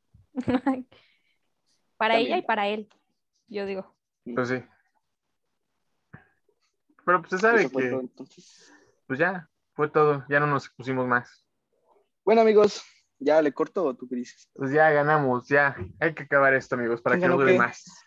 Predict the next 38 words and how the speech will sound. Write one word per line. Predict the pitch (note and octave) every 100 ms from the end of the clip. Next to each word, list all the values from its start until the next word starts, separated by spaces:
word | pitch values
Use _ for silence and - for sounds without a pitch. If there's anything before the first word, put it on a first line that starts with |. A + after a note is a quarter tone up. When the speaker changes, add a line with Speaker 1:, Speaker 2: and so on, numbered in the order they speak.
| _ -
Speaker 2:
Nada | G3
más | G3 F#3
salimos | F#3 G3 -
quemados, | A2 B2 E3 E3+ E3 E3
güey. | E3 E3+ F3+ _ _ _ - _ _ _ _ _ _ _ _ -
Jess | B2 D3
no | D3+
se | D3+ D3
quemó, | A2 A2 D3+ F3+ G3 G3+ _ _ -
porque | A#2+ - G#2+ G#2 G#2
nada | A#2+
más, | C#3 C#3+ C#3 - - _
Speaker 1:
<laughs> | F#4+ F#4+ F#4+ E4+ D#4+
Speaker 2:
bueno, | E3+ - _
yo | F#3
creo | F#3+ G#3+
que | G#3 - _ -
un |
poquito | G3+ F3+ E3
sí, | D3 A2+ -
pero | A#2 A#2+
muy | C#3
leve. | C3 A#2 - _ _ -
Me | C#3
Speaker 1:
Leve. | C#3 A#3
Speaker 2:
terapearon, | B2 G#2+ - D3+ D#3+ E3+ E3+ E3 D3+
güey. | D3+ D#3 D#3+ E3 _ -
O |
sea, | A#2+ C3+ B2+ B2 B2+ -
¿quién | F#3+ G#3
ganó | G3 F3
qué, | - E3
güey? | C3 G#2+
Yo | D3
nada | F3 E3+
más | E3
perdí | C#3 A#2 B2+
aquí. | B2+ - A2+